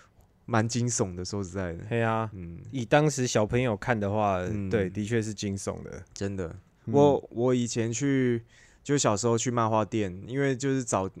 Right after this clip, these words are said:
Speaker 1: 就是我们那个时候小五、小六，漫画店应该基本上到处都是啦，说实在的。
Speaker 2: 嗯。
Speaker 1: 对，在，在偏乡的城市，基本上可能都有一间漫画店这样。然后我在漫画店里面的时候，我就会喜欢到处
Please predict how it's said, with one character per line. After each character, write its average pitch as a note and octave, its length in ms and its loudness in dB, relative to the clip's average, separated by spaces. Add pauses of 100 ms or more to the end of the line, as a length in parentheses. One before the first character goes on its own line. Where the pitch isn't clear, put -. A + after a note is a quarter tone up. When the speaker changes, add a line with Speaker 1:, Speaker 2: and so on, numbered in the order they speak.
(200)
Speaker 1:
就 D#3+ 120 0
是 D#3+ 160 2
我 B2 140 4
们 G#2+ 140 -4
那 C3+ 80 0
个 A#2+ 100 2
时 G#2+ 200 -2
候 A2+ 460 2
小 A2+ 240 2
五、 A#2 120 2
小 G#2+ 180 -2
六， A2+ 100 2
漫 C3 160 0
画 B2+ 140 4
店 A#2 160 0
应 B2 80 -4
该 A#2 180 2
基 A#2+ 160 -6
本 G2+ 200 -4
上 G#2+ 280 -2 (1120)
到 D#3 180 10
处 C3+ 160 2
都 A#2 200 4
是 A#2 260 -2
啦， E2+ 160 -6
说 G#2 180 -6
实 F#2 120 -10
在 F2+ 200 -6
的。 E2 140 -12 (320)
Speaker 2:
嗯。 A#2 80 -4
Speaker 1:
对， G2 300 -4
在， C#3+ 240 4
在 D#3 260 4
偏 C#3+ 240 0
乡 C3 180 4
的 A#2+ 160 4
城 A2 240 -4
市， A2+ 160 -6
基 A#2 160 -4
本 G2+ 140 -4
上 A2 160 -2
可 F#2+ 100 -10
能 F2+ 120 -10
都 G2+ 100 -6
有 D#2+ 80 -4
一 F2 60 -8
间 F#2 120 -8
漫 F2 180 -8
画 E2+ 200 -6
店 C#2 260 -14
这 - 60 -18
样。 A1 100 -18 (560)
然 A#2+ 140 0
后 D3+ 80 6
我 B2+ 100 4
在 D3 160 6
漫 C#3 140 6
画 C3+ 140 4
店 B2+ 180 2
里 G#2 60 -4
面 A2+ 160 -2
的 G#2 80 -4
时 G#2 140 -4
候， G#2+ 60 2
我 G2 120 0
就 G#2 120 -2
会 A2 220 2
喜 - 180 -8
欢 F#2+ 140 -6
到 G2+ 160 0
处 F#2+ 180 -10